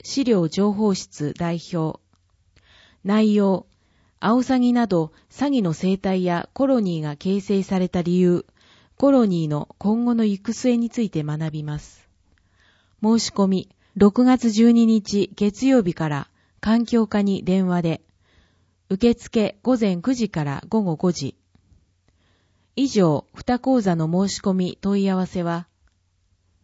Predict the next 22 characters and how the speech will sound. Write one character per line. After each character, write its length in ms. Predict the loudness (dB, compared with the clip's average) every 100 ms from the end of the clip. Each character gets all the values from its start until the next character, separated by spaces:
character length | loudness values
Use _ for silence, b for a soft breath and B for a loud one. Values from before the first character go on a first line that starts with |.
| _ _ _ _ -4
環 260 | -2 0
境 280 | 0 0 0
課、 280 | -2 -4 -6 _ -6
環 220 | -4 -4
境 180 | -4 -4
政 320 | -2 -4 -2
策 220 | -6 -4
係、 460 | -6 -4 -8 -8 -14 _ _ _ _ -4
電 260 | -2 0
話 240 | -2 -2 -6 -6
七 300 | -2 0 0
一 260 | -2 -4
の 180 | -4 -4
二 300 | -2 -2 0
四 220 | -2 -4
九 260 | -6 -4 -2
二、 280 | -4 -8 -12 _ _ _ _ _ _
フ 80 | -4
ァ 40 |
ッ 40 | -4
ク 180 | -6 -8
ス 260 | -6 -8